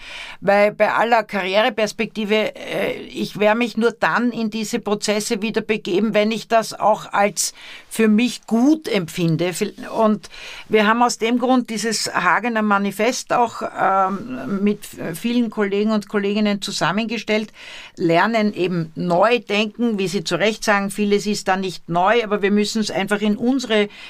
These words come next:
Rahmenbedingungen und unsere Zeit bringen. Und uns beschäftigt da sehr, wie, wie kann Lernen eben, äh, so,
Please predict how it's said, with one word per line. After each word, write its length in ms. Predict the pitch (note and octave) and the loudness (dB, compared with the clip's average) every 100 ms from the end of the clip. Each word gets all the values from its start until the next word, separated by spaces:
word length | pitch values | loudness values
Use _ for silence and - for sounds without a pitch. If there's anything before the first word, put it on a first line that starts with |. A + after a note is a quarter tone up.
| - | -6
Rahmenbedingungen 1500 | F#3 F#3+ B3 C4 G#3+ F#3 G#3 - G3+ G3 F#3+ F#3 F3+ F3+ F3+ | 0 2 4 2 0 -2 -2 -2 -2 -2 -2 -2 -2 -2 -2
und 260 | - F#3+ - | -4 -4 0
unsere 380 | G#3+ G#3 F#3 E3+ | 0 0 -4 -4
Zeit 480 | E3+ C#3+ E3 - | 0 2 0 -4
bringen. 400 | D#3 D#3 D3 D#3+ - - - - - | -4 -2 -2 -4 -8 -16 -16 -14 -2
Und 260 | G3+ G3 | 0 2
uns 240 | A3 A#3 - | 0 0 0
beschäftigt 680 | A#3 A3+ G#3+ G#3 A#3+ G#3 - | 0 2 2 0 -4 -4 0
da 120 | G#3 | 0
sehr, 420 | - G3+ A#3 G#3+ | 2 2 2 2
wie, 280 | A3+ A3 - | -2 -4 -4
wie 120 | G3+ G#3 | -4 -2
kann 260 | G3+ A3 | 0 2
Lernen 460 | G#3 G#3 B3+ B3+ A3 | 4 2 2 0 -2
eben, 440 | F#3 F#3 G3 F#3+ - - - | -2 0 0 -4 -12 -20 -6
äh, 320 | - F3 F3 - - | 0 2 2 0 -4
so, 600 | - - A3 A#3+ A#3 A3+ | -4 2 4 6 4 2